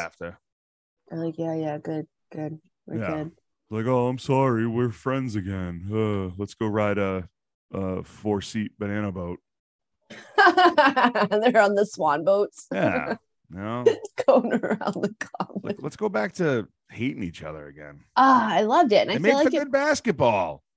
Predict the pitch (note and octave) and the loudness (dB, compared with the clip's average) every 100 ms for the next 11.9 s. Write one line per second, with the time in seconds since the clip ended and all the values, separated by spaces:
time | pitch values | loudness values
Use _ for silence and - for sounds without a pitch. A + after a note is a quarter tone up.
0 | - D4 C4+ C4+ B3+ B3+ C4 C#4 - A3 | 6 8 10 8 8 8 8 6 2 0
1 | B3+ B3+ G3+ E3+ F#3 - D3+ E3+ B3 G3 | 0 2 4 4 4 2 2 4 4 4
2 | B2+ G2 G3+ G3 E3+ E3 F3+ _ A3 A3+ | 2 0 2 4 2 -2 -14 _ -8 -6
3 | A#3 A3 - - A3+ G#3+ A3 A3 G3+ - | -6 -8 -8 2 6 8 8 4 -2 -4
4 | A3 G#3 G#3+ G3+ F#3 - F#3+ F3 C#3 C#3+ | -2 -2 -2 -2 -2 2 4 6 4 0
5 | F3 - _ - - - B3+ C4 B3+ C4 | -8 -18 _ -20 -6 4 8 8 8 8
6 | B3 A#3 - - A3 A3 A3+ G#3 F3+ F3 | 8 6 -2 -4 0 2 2 0 -2 -4
7 | - _ _ _ _ G#3 G#3 G3+ G3+ G3+ | -8 _ _ _ _ -2 0 0 -2 -6
8 | - - _ _ _ _ G#3+ G3+ G3+ G#3 | -10 -20 _ _ _ _ -2 2 4 4
9 | A3 G#3+ G3 - F#3 F3 F3+ _ - F3 | 2 0 -2 0 4 4 2 _ -4 -2
10 | D#3+ D#3+ D3+ D3+ D3+ - C#3+ C#3+ D#3 F3 | 0 0 0 0 -4 -2 -2 -2 -4 0
11 | F3 G3 D#3 D3+ D3 D3 D3+ D#3+ | 0 0 0 2 2 0 0 -2